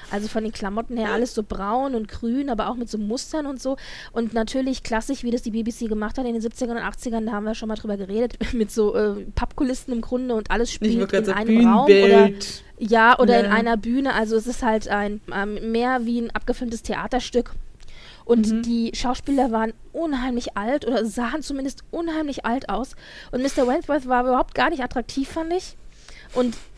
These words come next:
Speaker 1: und Anne war viel zu, viel zu, viel zu alt für die Rolle. Und die einundsiebziger Variante ist okay, man kann sie sich angucken. Ich finde, sie ist sehr, sehr buchgetreu. Also das haben ja diese frühen Verfilmungen der B B C ja oft. Das ist positiv.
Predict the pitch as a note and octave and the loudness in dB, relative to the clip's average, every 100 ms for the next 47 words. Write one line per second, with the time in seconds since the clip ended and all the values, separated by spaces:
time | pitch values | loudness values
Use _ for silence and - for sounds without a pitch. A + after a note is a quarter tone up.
0 | - C4 - A#3 A#3+ C#4+ C#4+ B3+ B3 A3+ | -6 -4 -2 0 2 0 0 2 0 0
1 | - - E4 G4+ - - F4+ - C#4+ - | -8 -4 0 0 -4 -2 0 0 -6 -8
2 | G#4+ B4 - - A3 - A#3+ - G#3+ A#3+ | -6 -4 -2 -2 -2 -4 -6 -4 -2 0
3 | F4 - - - - B3+ A3+ - B3 A3+ | 0 -2 -14 -12 -4 -2 -4 -8 -4 0
4 | - G#3 G3 - - C4 C4 B3+ B3 A#3+ | 2 2 0 -2 -2 2 4 4 2 0
5 | B3+ B3+ B3 F#3+ - E4+ F4+ A#3+ C4 A#3+ | 0 -2 -2 -6 -2 0 0 -2 -4 -4
6 | A3+ - - C#4 A#3+ - D#4+ D#4 D#4+ - | -4 -6 -8 -8 -8 -6 -4 -2 -2 -4
7 | - - - - - A#3 - C4 - A#3+ | -18 -20 -20 -12 -6 -4 -4 -2 -4 -4
8 | G3+ A3+ A#3 A#3+ B3 A3 G3+ G#3 A3 D#4 | -2 2 4 4 2 0 -4 -4 -2 -2
9 | - F#4 - C4 F4 B4+ - - A3+ A#3 | 0 -4 -2 0 0 -2 -8 -4 -2 -2
10 | - B3+ A#3+ G#3+ - - B3 E4+ C#4+ B3+ | -4 -4 -4 -4 -6 -4 -2 -2 -4 -4
11 | C#4+ C4+ C4 A#3+ A#3 A#3 - A#3 G3 G3+ | -4 -4 -2 -2 -2 -4 -4 -4 -2 -2
12 | D#4+ - B3 A#3+ - E4+ G#4+ - A4+ B4+ | 0 0 0 -4 -2 0 0 -2 -4 -6
13 | - | -10